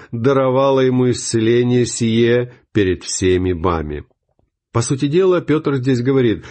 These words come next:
"Разве вы не видите, как скачет этот человек?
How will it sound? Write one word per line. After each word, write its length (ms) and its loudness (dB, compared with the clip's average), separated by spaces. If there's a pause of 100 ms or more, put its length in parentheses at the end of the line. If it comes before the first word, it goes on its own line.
(200)
"Разве 480 2
вы 160 2
не 160 2
видите, 640 -4
как 180 -4
скачет 560 -2
этот 300 -4
человек? 640 0